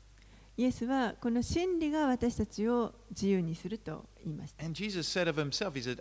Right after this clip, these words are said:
Speaker 2: "I am the way and the truth and the life."
Speaker 1: そしてイエスご自身がご自分のことを、「私が道であり、真理であり、命である」と言われました。
Speaker 2: But now, the devil, on the other hand, is a liar.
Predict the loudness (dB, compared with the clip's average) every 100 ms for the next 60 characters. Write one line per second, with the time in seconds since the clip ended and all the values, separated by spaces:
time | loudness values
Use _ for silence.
0 | -4 -2 -2 -2 -4 -6 -6 -6 -2 -2
1 | 0 0 -2 -6 -10 -16 -20 -20 -8 -2
2 | 0 0 -2 -2 -2 0 -2 -6 -20 -8
3 | -4 -2 0 0 -2 -2 -6 -16 -20 -20
4 | -20 -20 -8 -4 0 2 2 2 4 2
5 | 2 -2 0 2 2 2 2 0 -4 2
6 | 4 6 4 6 4 2 0 2 4 4
7 | 0 -6 -12 -4 -2 -2 -2 0 2 0
8 | 0 -2 0 0 -2 0 0 0 -4 -4
9 | -4 0 2 2 0 0 0 -4 -18 -10
10 | 2 2 4 0 -4 -6 -4 -2 -2 -4
11 | -6 -8 -8 -2 0 0 -4 -12 -4 -2
12 | 2 2 2 0 0 0 -2 2 0 2
13 | 0 -2 -8 -8 -8 -10 -14 -20 -20 -12
14 | -2 0 0 -2 -6 -6 -8